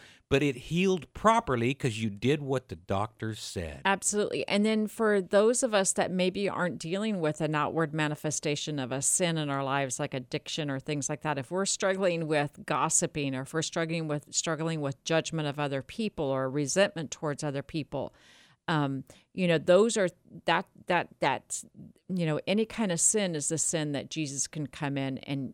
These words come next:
Speaker 2: and he can heal that. He can root that out of our hearts and change us so we no longer have to be held in bondage by those things like judgment and re-, and,
Speaker 1: Right.
Speaker 2: and resentment, 'cause those are just as deadly as anything else.
Speaker 1: Yeah, b-, and I think when you brought in the word gossip, remember,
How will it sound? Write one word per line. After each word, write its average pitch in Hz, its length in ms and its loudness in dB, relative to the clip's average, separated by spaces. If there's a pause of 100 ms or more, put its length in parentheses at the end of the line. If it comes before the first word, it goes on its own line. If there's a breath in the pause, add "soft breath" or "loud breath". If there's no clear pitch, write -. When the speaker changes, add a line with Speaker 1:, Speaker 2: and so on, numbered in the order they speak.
(140)
Speaker 2:
and 135 180 -4
he 147 160 -6
can 123 200 -6
heal 135 360 -2
that. - 220 -4
He 170 100 -6
can 151 220 -2
root 185 260 2
that 170 160 0
out 151 160 0
of 135 100 -4
our 131 120 -2
hearts 185 520 -4
and 147 160 -2
change 220 480 -2
us 135 240 -2
so 175 140 2
we 160 120 0
no 170 120 -2
longer 160 260 -4
have 151 180 -6
to 165 60 -4
be 139 140 -8
held 147 260 -4
in 135 240 -2
bondage 151 720 -4 (600 soft breath)
by 156 180 6
those 147 380 0
things 143 480 -2 (180)
like 170 380 2
judgment 143 640 -4
and 139 240 -2
re-, 147 100 0 (100)
and, 139 280 -4
Speaker 1:
Right. 117 280 2
Speaker 2:
and 117 80 0
resentment, 147 600 2
'cause 175 220 0
those 214 260 8
are 185 80 2
just 170 240 -2
as 170 120 -2
deadly 160 420 2
as 143 120 -2
anything 143 380 -4
else. - 360 -8
Speaker 1:
Yeah, 139 260 4
b-, 120 160 -2
and 127 240 0
I 120 60 -2
think 139 220 -6
when 117 120 4
you 117 80 2
brought 131 240 2
in 123 120 2
the 113 80 0
word 107 280 -4
gossip, 117 400 0
remember, 147 600 2